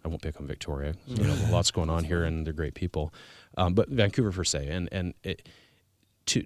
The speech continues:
Speaker 1: to react to that change in market drive, you can't, you can't react to it fast
Speaker 2: It'd be
Speaker 1: enough.
Speaker 2: like an eight-year turnaround or
Speaker 1: It,
Speaker 2: something like that.
Speaker 1: exactly. So,
Speaker 2: Yeah.
Speaker 1: so that lag of sort of going out there and saying, "Okay, we think you want this," and it turns out they want that.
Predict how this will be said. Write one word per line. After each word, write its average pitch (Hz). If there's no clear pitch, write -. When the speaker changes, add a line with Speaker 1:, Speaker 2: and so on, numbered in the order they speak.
Speaker 1:
to 104
react 101
to 123
that 92
change 92
in 80
market 85
drive, 73
you 98
can't, -
you 110
can't -
react 82
to 107
it -
fast -
Speaker 2:
It'd 131
be 139
Speaker 1:
enough. 135
Speaker 2:
like -
an 120
eight-year 120
turnaround 117
or 127
Speaker 1:
It, 104
Speaker 2:
something 107
like 113
that. -
Speaker 1:
exactly. 104
So, 92
Speaker 2:
Yeah. 87
Speaker 1:
so 104
that 95
lag 92
of 90
sort 85
of 80
going 92
out 90
there 101
and 82
saying, 85
"Okay, 80
we 95
think 120
you 98
want 85
this," 92
and 90
it 85
turns 95
out 92
they 85
want 80
that. 98